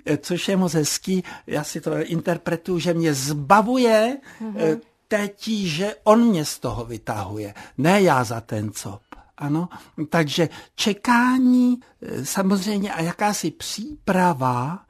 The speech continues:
Speaker 1: no příprava je spojena s tím, že, že třeba doma uklízíme, ale já můžu uklízet trošku i v sobě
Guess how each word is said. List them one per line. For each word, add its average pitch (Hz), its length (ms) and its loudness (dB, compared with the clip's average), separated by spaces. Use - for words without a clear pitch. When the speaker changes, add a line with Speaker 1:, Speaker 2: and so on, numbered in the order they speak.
Speaker 1:
no 240 120 4
příprava 202 560 -2
je 180 200 4
spojena 160 680 -2
s - 120 -12
tím, 143 300 -4
že, 147 140 -6
že 143 180 -2
třeba 147 320 -4
doma 139 220 -2
uklízíme, 127 960 -6
ale 135 160 0
já 156 140 0
můžu 190 260 0
uklízet 175 520 -4
trošku 170 420 -6
i 139 140 -10
v - 120 -14
sobě 160 760 -4